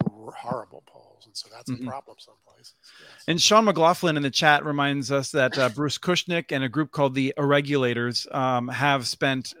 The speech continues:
Speaker 2: um, decades documenting, I would say, harmful cross subsidies. Um, one of the, one that,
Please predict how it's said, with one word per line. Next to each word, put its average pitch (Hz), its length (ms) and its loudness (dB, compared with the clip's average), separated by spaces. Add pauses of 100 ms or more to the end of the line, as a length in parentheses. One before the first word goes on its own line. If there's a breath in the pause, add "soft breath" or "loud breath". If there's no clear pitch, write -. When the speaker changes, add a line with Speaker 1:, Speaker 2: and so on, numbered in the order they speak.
Speaker 2:
um, 120 260 -2
decades 127 600 -2 (100)
documenting, 131 800 -2 (440 loud breath)
I 151 80 4
would 165 120 6
say, 156 140 2
harmful 156 440 4
cross 123 320 -2
subsidies. 120 560 -6
Um, 127 160 -2
one 143 160 2
of 139 100 2
the, 131 240 2
one 135 200 -2
that, 127 160 -6